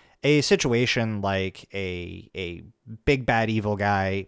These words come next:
that doesn't really have, everybody knows where he is, they know what she's doing or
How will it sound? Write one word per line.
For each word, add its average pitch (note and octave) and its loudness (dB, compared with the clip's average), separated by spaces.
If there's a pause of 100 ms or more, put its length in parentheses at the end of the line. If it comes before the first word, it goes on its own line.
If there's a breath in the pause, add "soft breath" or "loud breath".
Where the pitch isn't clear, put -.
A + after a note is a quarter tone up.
(120)
that A2+ -4
doesn't C#3+ 2
really B2 2
have, A#2 0
everybody A#2 2
knows C#3+ 4
where D3+ 4
he C3+ 6
is, C3 4
they G#2+ -4
know C3+ 2 (300 loud breath)
what C#3+ 4
she's C3 0
doing C3 0
or F#2+ -8